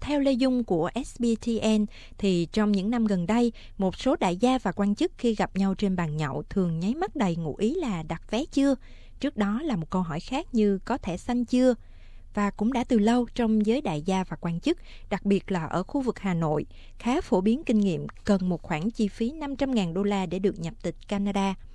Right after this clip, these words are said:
Ngay trước đại hội lần thứ mười hai của đảng cầm quyền, thì một đơn thư gửi đến Bộ Chính trị đã tố cáo bà Nguyễn Thanh Phượng,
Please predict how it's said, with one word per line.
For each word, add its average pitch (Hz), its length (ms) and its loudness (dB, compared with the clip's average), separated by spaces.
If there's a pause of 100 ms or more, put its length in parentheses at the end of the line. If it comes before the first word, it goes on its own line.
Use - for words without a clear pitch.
(320)
Ngay 220 160 6
trước 330 220 0
đại 180 120 2
hội 160 160 2
lần 165 260 0
thứ 277 140 -4
mười 277 100 0
hai 254 300 -2
của 233 160 0
đảng 202 220 -2
cầm 190 220 0
quyền, 196 260 4 (380)
thì 180 280 0
một 165 300 -2
đơn 254 220 2
thư 240 320 2
gửi 165 180 0
đến 247 200 0
Bộ 185 140 2
Chính 226 200 -4
trị 151 320 2
đã 143 300 -4
tố 226 120 -2
cáo 226 280 -4
bà 196 160 -2
Nguyễn 160 280 -4
Thanh 220 200 -2
Phượng, 160 360 0